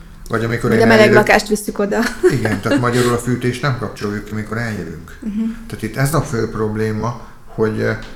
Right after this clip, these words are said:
Speaker 1: hogy amikor eljövünk,
Speaker 2: Ö, várjál, akkor ez beltérben is abszolút mondjuk egy új építés
Speaker 1: Há,
Speaker 2: esetén
Speaker 1: hogyne?
Speaker 2: van,
Speaker 1: Hát,
Speaker 2: abszolút.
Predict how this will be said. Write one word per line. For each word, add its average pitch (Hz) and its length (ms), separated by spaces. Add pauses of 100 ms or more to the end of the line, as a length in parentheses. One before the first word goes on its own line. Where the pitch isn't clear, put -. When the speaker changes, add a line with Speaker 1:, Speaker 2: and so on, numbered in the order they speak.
(220)
Speaker 1:
hogy 123 140
amikor 117 320
eljövünk, 123 600 (320)
Speaker 2:
Ö, 220 120
várjál, 202 260
akkor 202 160
ez 214 80
beltérben 185 500
is 185 140
abszolút 185 480
mondjuk 190 200
egy 185 100
új 180 100
építés 180 500
Speaker 1:
Há, - 60
Speaker 2:
esetén 202 200
Speaker 1:
hogyne? 226 240
Speaker 2:
van, - 180
Speaker 1:
Hát, 98 180
Speaker 2:
abszolút. 190 440